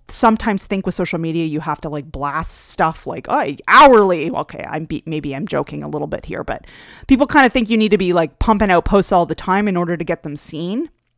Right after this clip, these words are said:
That's not really what you want. Three to five times a week should be plenty.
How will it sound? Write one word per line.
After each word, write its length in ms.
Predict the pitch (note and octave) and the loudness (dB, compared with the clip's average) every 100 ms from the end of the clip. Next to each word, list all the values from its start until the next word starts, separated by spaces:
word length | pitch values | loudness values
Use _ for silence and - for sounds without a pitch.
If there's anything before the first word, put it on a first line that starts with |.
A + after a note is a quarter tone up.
| _ _ _ _ _ - - | _ _ _ _ _ -16 0
That's 300 | B3 C#4+ - | 2 2 2
not 180 | B3+ - | -2 0
really 220 | F#3+ F3+ | 0 2
what 140 | F3 | 0
you 100 | D3 | -2
want. 340 | D3+ C3+ - - _ _ _ _ _ _ _ - | -4 -4 -4 -8 _ _ _ _ _ _ _ 0
Three 160 | D#4 | 2
to 80 | G4 | 4
five 180 | F4+ D#4+ | 4 4
times 300 | C#4+ C#4 C4+ | 4 2 2
a 40 | |
week 220 | A#3 A3+ | 0 -2
should 240 | - B3 G#3+ | -4 -2 -2
be 120 | A#3+ | -4
plenty. 720 | - A3+ F#3+ G3+ F#3+ F#3 F3+ | -2 -2 -2 -2 -2 -2 -6